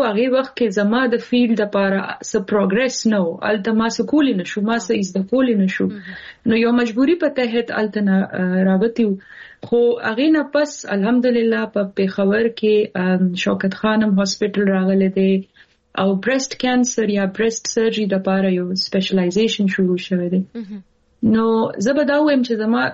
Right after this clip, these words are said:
Speaker 1: هلته کوم جونیر کالیګز دي چې کوم په دې فیلډ کې دي، هغې ټولو سره زما ډېر ریګولر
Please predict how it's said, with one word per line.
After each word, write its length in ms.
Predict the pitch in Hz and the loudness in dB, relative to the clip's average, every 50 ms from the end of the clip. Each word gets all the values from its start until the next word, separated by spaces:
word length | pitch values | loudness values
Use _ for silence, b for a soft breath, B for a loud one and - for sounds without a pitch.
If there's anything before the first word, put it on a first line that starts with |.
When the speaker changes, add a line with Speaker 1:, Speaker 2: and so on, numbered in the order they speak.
| - - | -8 -6
Speaker 1:
هلته 260 | - 233 247 240 - 226 | -4 -2 -2 0 -2 -2
کوم 260 | - 240 233 226 214 | 0 0 0 2 2
جونیر 460 | 190 226 247 262 254 247 240 214 202 | 2 2 2 4 4 2 2 0 -2
کالیګز 640 | 190 190 - 202 190 190 196 226 247 226 196 196 190 - | -6 -6 -2 0 0 2 2 2 2 2 0 -2 -2 -2
دي 160 | 214 214 202 | -2 -2 -2
چې 180 | 190 - 196 190 | -2 -2 -2 -2
کوم 280 | - 214 208 208 202 | 0 0 0 0 0
په 100 | 190 196 | 0 0
دې 180 | 190 185 208 202 | 0 2 2 0
فیلډ 420 | 190 - - - 214 214 208 202 190 | -2 -2 -2 -2 0 2 2 0 0
کې 180 | - - 185 185 | 0 0 0 2
دي، 220 | 185 220 233 226 - | 2 2 2 2 2
هغې 320 | 180 185 202 247 269 269 285 | 2 2 2 2 2 2 2
ټولو 180 | 294 302 277 | 2 2 2
سره 260 | 247 - 214 202 196 196 | 2 0 0 0 0 0
زما 360 | 190 185 180 196 214 226 226 | 0 0 0 0 2 2 0
ډېر 260 | 202 190 226 220 208 - - - - - - - 185 208 | 2 2 2 0 0 -4 -8 -12 -18 -16 -14 -6 -2 -2
ریګولر 440 | 233 233 196 226 208 196 185 185 | 0 2 2 2 2 2 2 0